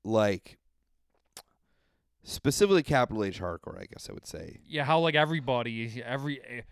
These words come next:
Speaker 2: everybody's struggling, as, uh, Lil B says.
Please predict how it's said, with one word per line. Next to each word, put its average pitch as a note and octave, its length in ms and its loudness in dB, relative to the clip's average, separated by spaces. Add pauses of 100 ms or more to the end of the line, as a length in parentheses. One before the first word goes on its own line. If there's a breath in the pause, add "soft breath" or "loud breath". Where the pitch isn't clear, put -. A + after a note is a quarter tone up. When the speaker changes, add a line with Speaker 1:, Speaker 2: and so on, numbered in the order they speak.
(120)
Speaker 2:
everybody's A2+ 760 -2
struggling, G#2+ 720 -4 (140)
as, G#2+ 200 -10
uh, G2 160 -8
Lil A#2+ 240 -2
B A#2 280 -8
says. - 200 -14